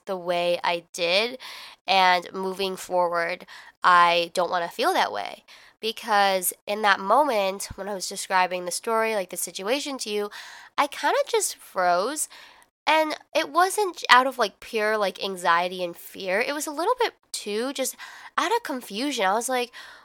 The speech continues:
why are they laughing? Are they, did they just tell each other a joke? And keep in mind, the people laughing, they were, like, two, think your typical kinda douchey dudes that are friends with you. Like, they, you know,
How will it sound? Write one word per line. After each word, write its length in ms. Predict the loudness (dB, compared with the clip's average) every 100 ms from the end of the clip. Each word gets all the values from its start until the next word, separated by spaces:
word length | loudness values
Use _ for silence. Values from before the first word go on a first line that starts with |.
| -6
why 180 | -2 -2
are 100 | -2
they 140 | -2 -2
laughing? 840 | 4 4 4 -2 -2 0 0 0
Are 160 | 0 0
they, 100 | -4
did 160 | -6
they 100 | -8
just 220 | -8 -10
tell 160 | -6 -6
each 140 | -6
other 180 | -6 -4
a 80 | -4
joke? 460 | -2 2 4 4 -2
And 180 | -8 -10 -16 -14
keep 120 | -4 0
in 80 |
mind, 160 | 4 4
the 60 | 4
people 320 | -4 0 4
laughing, 400 | 8 8 6 -2
they 140 | -2
were, 140 | 0 2
like, 280 | 0 0
two, 560 | -4 -4 -4 -2 -4 -6 -12 -20 -20 _
think 280 | -4 -4 0
your 160 | 0 2
typical 680 | -2 -4 -4 2 4 4
kinda 280 | 4 -2 -2
douchey 440 | -2 -6 -4 -6 -6
dudes 380 | -6 -4 -4
that 100 | 0
are 60 | 0
friends 300 | 2 -2 0
with 80 | -6
you. 80 | -2
Like, 160 | -2
they, 140 | -2 -2
you 100 | 2
know, 300 | 4 4